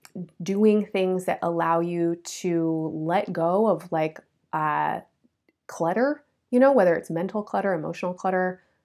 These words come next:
physical clutter. Um, y-, you wanna get organized right now.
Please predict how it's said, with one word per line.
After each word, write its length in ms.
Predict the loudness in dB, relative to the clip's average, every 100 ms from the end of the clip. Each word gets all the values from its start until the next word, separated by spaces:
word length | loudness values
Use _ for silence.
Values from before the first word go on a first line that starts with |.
| _ _
physical 320 | -6 -4 -6
clutter. 460 | -2 0 0 0 -6 -20 -20 -4 0
Um, 540 | 4 2 2 -4 -6 _ _ _ _ _ _ _
y-, 140 | -18 -14
you 400 | -10 0 4 6
wanna 400 | 6 4 4 4
get 180 | 0 0
organized 500 | -2 0 -2 -6 -10
right 160 | -10 -8
now. 240 | -10